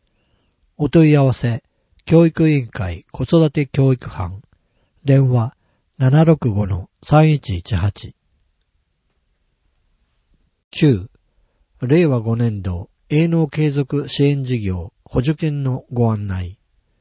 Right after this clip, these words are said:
昨今の燃料や肥料などの物価高騰により、経営に影響を受ける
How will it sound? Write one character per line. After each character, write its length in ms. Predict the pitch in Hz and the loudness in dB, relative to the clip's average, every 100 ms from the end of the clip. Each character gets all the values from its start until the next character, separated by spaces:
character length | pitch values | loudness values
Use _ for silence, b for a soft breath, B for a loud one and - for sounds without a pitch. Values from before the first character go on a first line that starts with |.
| _ _ _ _ _ _ _ | _ _ _ _ _ _ _
昨 300 | - 156 160 | -4 -2 -2
今 240 | - 104 92 | -6 -6 -6
の 220 | 90 - | -10 -6
燃 260 | 135 147 175 | -2 -2 0
料 200 | 185 143 | 0 0
や 160 | 104 113 | -2 -6
肥 220 | - 160 | -4 -2
料 180 | 135 117 | 0 0
な 160 | 117 | -2
ど 120 | 104 | -4
の 160 | 92 92 | -6 -8
物 200 | 95 113 _ | -6 -6 _
価 180 | 156 | -6
高 260 | 151 156 147 | -4 -6 -4
騰 220 | - 139 | -4 -4
に 160 | 131 123 | -4 -4
よ 120 | 117 | -4
り、 280 | 104 104 - _ _ _ _ _ | -4 -10 -12 _ _ _ _ _
経 360 | - 160 170 160 | 0 2 2 0
営 60 | |
に 280 | 147 139 143 _ | -2 -6 -8 _
影 180 | 143 165 | -2 -2
響 260 | - 165 151 | -2 0 0
を 20 | |
受 180 | 131 139 | -2 -6
け 40 | |
る 200 | 98 - | -6 -12